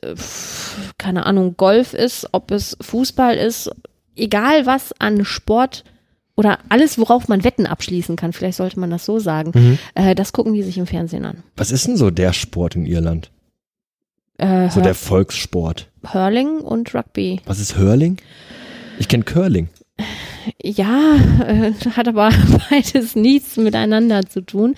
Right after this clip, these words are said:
Speaker 1: Äh, Hurling ist, ähm, so ein bisschen,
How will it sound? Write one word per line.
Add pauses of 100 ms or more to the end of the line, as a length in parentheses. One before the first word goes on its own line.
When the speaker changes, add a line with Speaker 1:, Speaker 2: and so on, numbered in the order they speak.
(440)
Speaker 1:
Äh,
Hurling
ist,
ähm, (1000)
so
ein
bisschen,